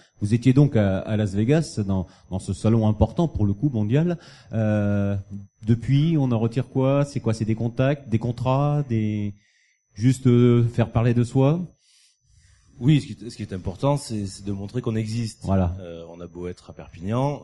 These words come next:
Speaker 2: euh, n'empêche que le marché, il est mondial. Quand on regarde un petit peu l'évolution, euh, du, du solaire dans le monde, on se rend compte en fait que, euh, la machine, elle est partie, et donc il faut être présent et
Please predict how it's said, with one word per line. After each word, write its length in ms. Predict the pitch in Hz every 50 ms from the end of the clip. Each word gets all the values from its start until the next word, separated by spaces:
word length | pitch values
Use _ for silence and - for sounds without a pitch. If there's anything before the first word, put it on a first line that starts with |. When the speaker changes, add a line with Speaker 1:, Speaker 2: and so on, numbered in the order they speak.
| 78 98
Speaker 2:
euh, 500 | 95 87 82 82 80 80 80 80 78 78 80 82 82 85 87
n'empêche 380 | 87 87 - 117 123 127 -
que 80 | - 107
le 100 | 98 95
marché, 360 | 90 90 82 - 113 139 131
il 100 | 117 107
est 60 | 110
mondial. 500 | 104 101 110 110 104 110 107 98 90 78 - _ _ _ _ _ _ _ _ _
Quand 220 | - 95 87 85
on 40 | 87
regarde 340 | 85 95 95 104 107 104 98
un 40 | 95
petit 220 | 98 - - 110
peu 240 | - - 117 120 120
l'évolution, 1120 | 117 110 107 110 104 110 123 127 127 131 131 131 - - 147 147 147 143 135 127 104 85 101
euh, 200 | 104 101 101 92
du, 440 | 95 - 92 90 90 90 92 90 _ -
du 80 | 92
solaire 460 | - - - 123 117 120 117 117 110 - 92 87 90
dans 120 | 92 90
le 60 | 90 92
monde, 400 | 104 123 139 151 151 147 127 117 - - - _ _ -
on 80 | - 92
se 80 | -
rend 120 | - 95 95
compte 260 | - 135 135 127 113
en 100 | 107 104
fait 320 | - - 139 139 - -
que, 100 | - 113
euh, 360 | 113 113 117 101 - 90 95
la 100 | 92 92
machine, 340 | 85 95 92 - - 127 123 113
elle 100 | 92 92
est 40 |
partie, 440 | 90 - 92 - - 139 147 151 151 _ _ _ _ _ _ _ -
et 80 | 104 110
donc 220 | 120 135 131 131
il 40 | 127
faut 120 | - 107 101
être 80 | -
présent 560 | - - 110 107 101 110 127 143 170 165 - - _ _ _ -
et 280 | 113 123 135 139 139